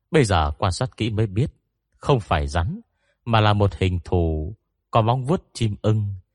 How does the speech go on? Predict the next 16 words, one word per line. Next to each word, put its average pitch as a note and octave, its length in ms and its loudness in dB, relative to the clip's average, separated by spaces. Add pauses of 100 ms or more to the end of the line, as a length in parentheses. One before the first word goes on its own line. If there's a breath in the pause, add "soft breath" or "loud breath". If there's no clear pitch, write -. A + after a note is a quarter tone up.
(300)
trên F#3+ 180 4
đầu F2+ 400 2
tròn E2+ 240 -2
dẹt, D2+ 220 -4 (400)
mọc G#2+ 180 2
một F2+ 240 0
nhúm G2 300 -2 (100)
tóc, - 360 -6 (400)
trông G#2+ 180 0
rất - 260 -4
kỳ D#2+ 180 -2
dị. C#2+ 280 -8 (640)
Xem A#2 200 0
hết A#2+ 140 2 (200)
quyển E2+ 200 -2
sổ, D2+ 420 -6